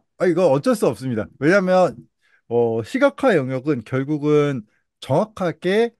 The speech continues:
딱 들어맞는 게 아니고 결국은 인간이 어떻게 받아들이냐의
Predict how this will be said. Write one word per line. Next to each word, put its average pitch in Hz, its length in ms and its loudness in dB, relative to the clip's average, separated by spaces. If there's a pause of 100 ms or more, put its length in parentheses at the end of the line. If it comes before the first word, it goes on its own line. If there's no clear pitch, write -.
(160)
딱 - 200 -10
들어맞는 233 540 0
게 160 80 -4
아니고 101 520 -6 (320)
결국은 139 420 -4
인간이 180 720 0
어떻게 - 320 -8
받아들이냐의 127 920 -6